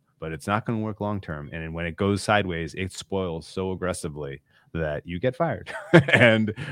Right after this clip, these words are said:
we laugh about you even being hired in the first place, 'cause it's like, "Wow, he made the same mistake everyone else makes in this case."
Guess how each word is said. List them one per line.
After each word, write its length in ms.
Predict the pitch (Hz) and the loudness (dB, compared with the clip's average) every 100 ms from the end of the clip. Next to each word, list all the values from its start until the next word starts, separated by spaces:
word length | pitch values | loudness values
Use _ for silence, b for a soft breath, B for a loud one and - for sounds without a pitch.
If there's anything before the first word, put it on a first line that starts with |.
| - | -2
we 140 | 110 | 2
laugh 240 | 131 139 92 | 2 2 -4
about 280 | 80 73 | -8 -8
you 280 | 87 85 80 98 | -10 -10 -10 -8
even 220 | 101 101 | -6 -4
being 180 | 110 113 | -4 -4
hired 220 | 120 120 | -4 -6
in 60 | |
the 60 | 117 | -8
first 260 | 127 - - | -10 -10 -14
place, 260 | - - | -16 -16
'cause 460 | - 73 71 - - | -14 -12 -12 -16 -16
it's 80 | - | -10
like, 180 | 76 80 | -8 -4
"Wow, 320 | 85 71 67 | -2 -2 -6
he 80 | 85 | -10
made 240 | 80 80 73 | -8 -10 -10
the 60 | |
same 240 | - 95 92 | -4 -2 -2
mistake 320 | - 101 101 | 0 -2 0
everyone 280 | 95 98 90 | -2 0 -2
else 200 | 78 - | -4 -8
makes 240 | 69 - | -14 -14
in 80 | 67 | -16
this 140 | 69 | -14
case." 340 | - 67 - | -12 -12 -14